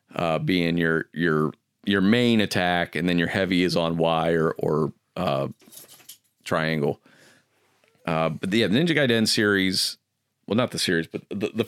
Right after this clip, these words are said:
I really like, I know you didn't really care much for the second game. I like the first two games a lot in that series. Um, but man, they just,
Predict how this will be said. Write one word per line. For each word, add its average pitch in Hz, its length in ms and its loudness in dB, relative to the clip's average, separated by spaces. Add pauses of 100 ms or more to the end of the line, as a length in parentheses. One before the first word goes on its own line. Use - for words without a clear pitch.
I 160 100 2
really 143 200 4
like, 92 160 0
I 113 60 0
know 135 80 2
you 117 100 2
didn't 98 100 0
really 98 160 2
care 90 180 -2
much 82 220 -2
for 82 80 -2
the 76 60 -2
second - 240 -2
game. 76 100 0
I 101 80 0
like 120 200 0
the - 60 -16
first 92 260 -2
two 85 100 -2
games 73 240 -2
a - 40 -2
lot 69 340 -2
in 71 140 -4
that 67 160 -2
series. - 480 -4 (600)
Um, 69 500 -2 (640)
but - 100 -2
man, 165 180 0
they 123 80 2
just, 143 260 0